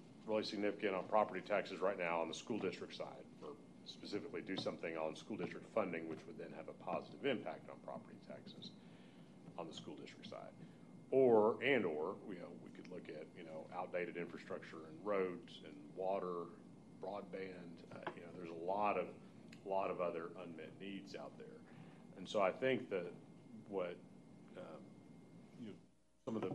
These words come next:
pushback or, or hesitation might be on the property tax side is, you know, just what,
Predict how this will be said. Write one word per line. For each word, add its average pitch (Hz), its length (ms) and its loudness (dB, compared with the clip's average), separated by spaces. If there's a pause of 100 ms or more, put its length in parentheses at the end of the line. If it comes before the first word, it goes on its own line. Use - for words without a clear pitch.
(120)
pushback 107 640 6
or, 92 160 0
or 87 100 0
hesitation 107 800 0
might 90 280 2
be 87 340 -2 (960)
on 87 140 -2
the 85 60 -8
property - 480 4
tax 92 300 4
side 87 320 4
is, 82 380 -2
you 87 80 -8
know, 80 100 -8
just 95 220 -2
what, 87 160 0